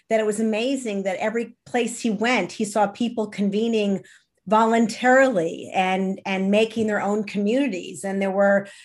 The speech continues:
there were lumberers in one place and there were merchants in another, and they had conversations. And, um, you know, we started in Piazza to kind of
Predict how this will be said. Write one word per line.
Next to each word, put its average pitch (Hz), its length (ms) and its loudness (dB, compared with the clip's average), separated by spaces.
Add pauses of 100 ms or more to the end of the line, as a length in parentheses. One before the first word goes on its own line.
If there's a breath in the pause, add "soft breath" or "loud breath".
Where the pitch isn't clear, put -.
(140)
there 214 160 4
were 208 280 6
lumberers 226 600 2
in 220 140 -2
one 262 300 -2
place - 420 -6
and 196 100 -4
there 196 60 -2
were 202 140 0
merchants 220 580 0
in 214 80 -2
another, 220 480 0
and 185 160 -2
they 196 240 -4
had 202 260 -6
conversations. 220 1120 -4
And, 190 300 0 (320 loud breath)
um, 190 520 2
you 220 120 2
know, 202 80 4
we 196 120 0
started 208 480 2
in 202 140 0
Piazza 202 540 -4
to 202 120 -10
kind 196 220 -2
of 190 100 -4